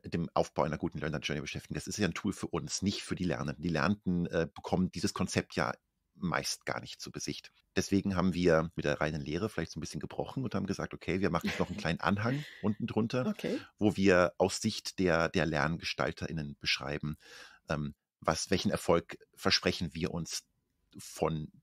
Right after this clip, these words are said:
Speaker 1: dem Aufbau der Phase, so wie sie ist? Also welchen Erfolg versprechen wir uns von der Wahl des bestimmten Lernformates, ähm,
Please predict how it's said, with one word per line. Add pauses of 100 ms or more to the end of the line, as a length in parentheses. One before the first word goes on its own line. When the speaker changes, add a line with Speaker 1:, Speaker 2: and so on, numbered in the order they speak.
Speaker 1:
dem
Aufbau
der
Phase,
so
wie
sie
ist?
Also
welchen
Erfolg
versprechen
wir
uns
von
der
Wahl
des
bestimmten
Lernformates,
ähm,